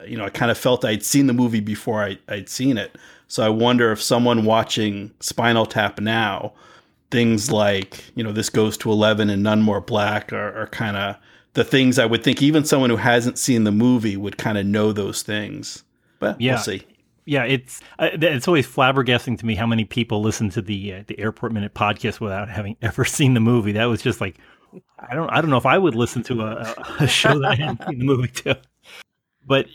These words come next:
Speaker 2: I'm glad, I'm glad they do. I'm glad. Thank, thank you for being on the show. And yeah, you, you had, you had said that they kind of, you had had your, uh, your parameters set already by seeing movies like Airplane, that
Speaker 1: Mm-hmm.
Speaker 2: these were all common things that were being parodied, but it's like,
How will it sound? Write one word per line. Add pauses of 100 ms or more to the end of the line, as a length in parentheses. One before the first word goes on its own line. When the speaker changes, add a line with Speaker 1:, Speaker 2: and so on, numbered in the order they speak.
(140)
Speaker 2:
I'm
glad,
I'm
glad
they
do.
I'm
glad.
Thank,
thank
you
for
being
on
the
show.
And
yeah,
you,
you
had,
you
had
said
that
they
kind
of, (340)
you
had (240)
had
your,
uh, (380)
your
parameters
set
already
by
seeing
movies
like
Airplane,
that
Speaker 1:
Mm-hmm.
Speaker 2:
these
were
all
common
things
that
were
being
parodied,
but
it's
like,